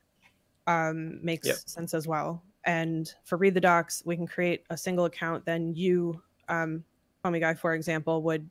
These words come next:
Speaker 1: create the project on Read the Docs and then add, you know, Circuit Python account as a maintainer. And then what that means is that if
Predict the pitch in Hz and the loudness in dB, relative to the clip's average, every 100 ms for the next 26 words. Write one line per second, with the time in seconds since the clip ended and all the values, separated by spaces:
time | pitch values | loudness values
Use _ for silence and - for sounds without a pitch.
0 | _ - 170 165 160 160 156 165 165 165 | _ -6 0 0 0 -4 -2 -2 0 -2
1 | 165 156 165 156 160 156 - - 160 156 | -2 -2 -2 0 0 -2 -4 -6 -4 -4
2 | - 160 160 160 156 - _ _ _ _ | -2 0 2 2 -2 -10 _ _ _ _
3 | _ _ - 165 147 - 170 - 165 160 | _ _ -2 -2 0 0 0 2 0 2
4 | 156 151 151 - _ 170 - 160 156 - | -2 -2 -6 -12 _ -10 -4 -4 -4 -8
5 | - - 175 165 160 160 170 160 156 160 | -16 -4 -2 0 -2 -2 -2 -2 -2 -2
6 | 160 160 160 160 185 202 185 180 175 180 | -2 -2 0 0 4 6 6 4 4 0
7 | - - _ _ _ 185 180 185 165 156 | -6 -20 _ _ _ 0 2 4 4 2
8 | - 175 165 - | 2 0 0 -8